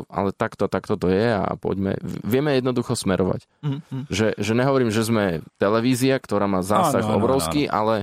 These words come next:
Speaker 1: máme nejakú svoju silu a myslím si, že vieme byť prínosom aj inak, ako len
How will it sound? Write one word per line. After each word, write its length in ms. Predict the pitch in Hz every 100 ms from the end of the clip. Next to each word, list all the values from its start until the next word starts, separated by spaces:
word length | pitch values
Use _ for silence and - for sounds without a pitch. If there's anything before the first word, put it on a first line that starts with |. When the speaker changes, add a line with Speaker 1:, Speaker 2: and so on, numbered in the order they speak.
| - -
Speaker 1:
máme 320 | - 113 117
nejakú 240 | 104 101 113
svoju 320 | - 110 107
silu 400 | - 101 127 135
a 80 | 107
myslím 260 | 104 -
si, 140 | 107 101
že 80 | 101
vieme 300 | 98 110 113
byť 160 | 107
prínosom 600 | - 107 117 113 113 110
aj 200 | - 92 98
inak, 400 | 120 123 107 -
ako 300 | - 98 92 95
len 160 | 95